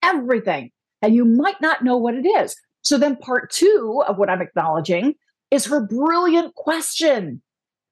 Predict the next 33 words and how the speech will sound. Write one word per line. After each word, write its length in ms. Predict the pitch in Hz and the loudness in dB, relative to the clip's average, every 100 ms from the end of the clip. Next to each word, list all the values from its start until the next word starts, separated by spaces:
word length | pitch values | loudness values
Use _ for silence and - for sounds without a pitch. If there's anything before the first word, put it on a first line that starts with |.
| - | -4
How 460 | 247 247 262 285 | 0 2 2 2
does 600 | 220 240 226 220 233 220 170 | 0 0 2 2 0 0 2
this 400 | 220 233 - - | 0 0 -6 -6
serve 580 | - - 226 226 220 202 - - | -6 -2 0 2 2 0 -4 0
me? 560 | 180 180 175 147 135 - _ _ _ _ _ _ _ _ _ _ _ | 2 4 2 -2 -6 -12 _ _ _ _ _ _ _ _ _ _ _
Because 260 | 240 254 220 | 0 0 0
whatever 500 | 220 247 302 349 - | 0 0 0 0 -4
I'm 280 | 269 285 226 | 0 2 2
doing 320 | 233 277 254 | 2 0 2
in 80 | 226 | 2
the 80 | 220 | 2
world, 380 | 208 214 160 156 | 2 2 0 -2
whatever 260 | 220 277 | -2 0
I'm 140 | 285 302 | 0 -2
experiencing 960 | - - - 294 339 311 - 208 180 | -4 -8 -2 2 4 4 2 0 0
in 140 | - 190 | 2 4
the 80 | 180 | 4
world 640 | 170 170 160 147 208 302 - _ _ _ - | 2 2 2 2 0 -2 -10 _ _ _ -2
is 160 | 262 | 0
designed 540 | 202 240 190 240 269 262 | 0 -2 0 0 0 0
to 80 | 277 | -2
serve 340 | - 311 480 466 | 0 0 0 -2
me 140 | 370 | -2
in 120 | 254 208 | 0 -2
some 280 | 196 170 | -2 -4
way. 360 | 156 131 - - | -2 -4 -6 -4
It's 120 | 220 208 | -4 -2
designed 380 | 247 269 285 | -2 0 0
to 60 | 277 | -2
get 160 | 294 277 | -2 0
me 80 | 202 | -2
go 380 | - 262 277 | 0 2 2
inside 880 | 311 311 - - 269 277 349 294 190 | 0 -2 -2 -2 -2 -2 -2 0 0